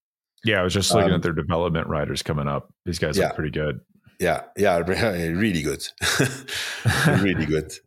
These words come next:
Speaker 2: Uh,
Speaker 1: And
Speaker 2: so I think, I think, uh, in depth, they, they did a really good job in the off season, Jumbo.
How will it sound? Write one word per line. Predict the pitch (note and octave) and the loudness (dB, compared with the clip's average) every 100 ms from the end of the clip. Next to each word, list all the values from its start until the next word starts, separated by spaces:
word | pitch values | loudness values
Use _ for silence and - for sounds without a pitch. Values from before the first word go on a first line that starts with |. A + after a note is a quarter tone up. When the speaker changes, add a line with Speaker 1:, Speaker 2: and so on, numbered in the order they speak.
| _ F#2+ | _ 2
Speaker 2:
Uh, | F#2 F#2 F#2 F#2 F2+ F2+ | 4 4 4 4 4 4
Speaker 1:
And | A2 | 4
Speaker 2:
so | A#2+ | 4
I | C3 E3 | 6 4
think, | G#3+ G3+ | 2 2
I | C#3 | 2
think, | D3 G#3 G3+ G3 | 2 2 0 2
uh, | F3+ E3+ E3+ D#3+ D#3 D3+ D3 C#3 | 4 6 6 6 6 6 4 4
in | C#3 A#2 | 2 4
depth, | D3+ D#3+ - | 2 2 0
they, | C3+ C3+ C3 C3 | 4 4 4 2
they | B2 B2+ | 4 4
did | C3 A#2 | 4 2
a | |
really | A#2+ B2 | 2 2
good | A#2 A2+ | 0 2
job | B2+ G2 E2+ - - | 2 0 -4 -12 -4
in | F#2 | 0
the | F2+ | 2
off | E2 | 2
season, | - D#2+ - - _ _ - | 0 -2 -4 -12 _ _ -6
Jumbo. | F#2 D2+ D2 | -4 -4 -6